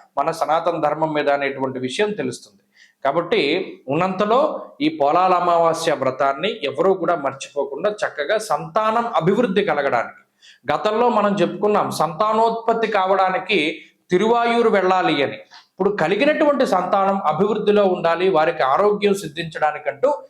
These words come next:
ఈ పోలాల అమావాస్య వ్రతం చేస్తారు. ఇది కూడా అందరూ కూడా నియమనిష్టలతో చేసుకోండి, అమ్మవారిని ఆరాధన చెయ్యండి, సంతానాన్ని అభివృద్ధి పదంలో ఉంచుకోండి.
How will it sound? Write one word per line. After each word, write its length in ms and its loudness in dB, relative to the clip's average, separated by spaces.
ఈ 220 -4
పోలాల 320 2
అమావాస్య 560 0
వ్రతం 360 -4
చేస్తారు. 560 -2
ఇది 100 -4
కూడా 180 2
అందరూ 360 0
కూడా 220 0
నియమనిష్టలతో 800 -4
చేసుకోండి, 640 -2
అమ్మవారిని 500 0
ఆరాధన 420 0
చెయ్యండి, 640 -4
సంతానాన్ని 960 -2
అభివృద్ధి 460 0
పదంలో 400 0
ఉంచుకోండి. 640 -2